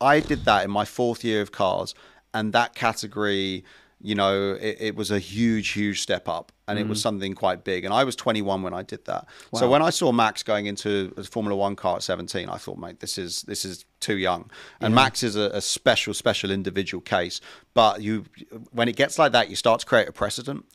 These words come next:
Speaker 1: And there are teams in Formula One who will accept paychecks to put drivers into cars for
Speaker 2: Really?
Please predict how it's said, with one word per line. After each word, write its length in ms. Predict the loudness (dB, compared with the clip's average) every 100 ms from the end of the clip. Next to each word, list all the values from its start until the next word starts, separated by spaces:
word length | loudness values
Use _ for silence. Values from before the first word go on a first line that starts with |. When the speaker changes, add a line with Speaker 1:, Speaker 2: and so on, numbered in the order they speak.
| -4
Speaker 1:
And 180 | -2 2
there 160 | 6
are 240 | 8 8 6
teams 400 | 2 0 0 -2
in 80 | -4
Formula 320 | -2 0 0
One 240 | 2 0
who 160 | -2 -6
will 200 | -2 -2
accept 400 | -2 -4 -4 -2
paychecks 480 | -4 -4 -4 -6 -6
to 80 | -10
put 180 | -8
drivers 320 | -2 0 2 -2
into 180 | -10
cars 360 | -6 0 0 0
for 60 | 0
Speaker 2:
Really? 420 | 2 4 2